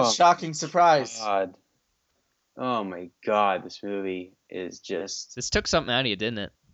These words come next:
Speaker 1: I j-
Speaker 3: Like, like, like, like Lor-, Lorraine
Speaker 2: Jesus
Speaker 3: Ward in
Speaker 2: Lord.
Speaker 3: The Conjuring.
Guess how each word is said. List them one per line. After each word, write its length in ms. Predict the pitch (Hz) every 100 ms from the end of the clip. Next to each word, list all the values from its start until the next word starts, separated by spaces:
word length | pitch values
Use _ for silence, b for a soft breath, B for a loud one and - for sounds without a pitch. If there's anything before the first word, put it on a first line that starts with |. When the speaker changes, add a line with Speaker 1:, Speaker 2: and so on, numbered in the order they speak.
| -
Speaker 1:
I 180 | 127 110 98
j- 160 | - - - B B _ _ B B B B B B B B
Speaker 3:
Like, 160 | 139 131
like, 260 | 135 143 151
like, 200 | 151 147
like 180 | 160
Lor-, 220 | 151 147 143
Lorraine 280 | 139 139 143
Speaker 2:
Jesus 80 | 139
Speaker 3:
Ward 160 | 139 131
in 60 |
Speaker 2:
Lord. 80 | 123
Speaker 3:
The 40 | -
Conjuring. 480 | 127 123 117 107